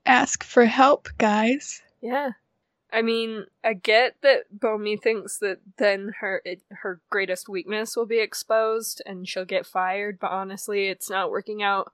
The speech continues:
Speaker 2: super well in your favor in the first place, Bomi, so.
Speaker 1: You've already been fired, bro. Like, I don't know, you've hit your low pretty quickly into the drama. I don't know what else you have to lose.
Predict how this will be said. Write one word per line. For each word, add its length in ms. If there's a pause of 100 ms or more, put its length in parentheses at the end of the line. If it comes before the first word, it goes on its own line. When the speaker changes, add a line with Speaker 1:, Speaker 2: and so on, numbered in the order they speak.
(300)
Speaker 2:
super 460
well 240
in 120
your 160
favor 380
in 120
the 80
first 360
place, 240
Bomi, 500
so. 680 (540)
Speaker 1:
You've 280
already 300
been 200
fired, 480
bro. 340 (580)
Like, 420 (640)
I 140
don't 200
know, 300
you've 400
hit 220
your 160
low 280
pretty 480
quickly 520
into 280
the 120
drama. 680 (560)
I 140
don't 180
know 140
what 160
else 220
you 120
have 260
to 140
lose. 640